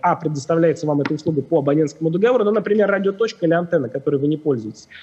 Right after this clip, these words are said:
вы обращаетесь к поставщику этой услуги и расторгаете с ними договор, отключаете, да? Потому что, например, в Петербурге, а, а, а,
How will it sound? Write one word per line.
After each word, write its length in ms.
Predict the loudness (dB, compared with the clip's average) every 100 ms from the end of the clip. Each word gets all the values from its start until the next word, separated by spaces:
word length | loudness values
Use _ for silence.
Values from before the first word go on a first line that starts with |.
| -16 -2
вы 100 | 0
обращаетесь 520 | 2 2 2 0 -4
к 80 | -12
поставщику 440 | -6 -6 -4 0
этой 140 | 2 2
услуги 420 | -2 -2 -2 0
и 220 | 2 4
расторгаете 600 | 2 0 0 0 0 -2
с 80 | -2
ними 160 | 0
договор, 380 | 2 2 2 2
отключаете, 720 | 0 -2 -2 0 0 0 -4
да? 200 | 0 0
Потому 300 | 0 -8 -4
что, 100 | 0
например, 340 | 0 0 0 0
в 220 | -4 -8
Петербурге, 680 | -2 0 2 2 2 2 0 -8 -20 _
а, 520 | 2 4 6 4 2 -2 -20 _ -4
а, 840 | 0 2 2 2 2 2 2 2 2 2 4 4
а, 20 | 2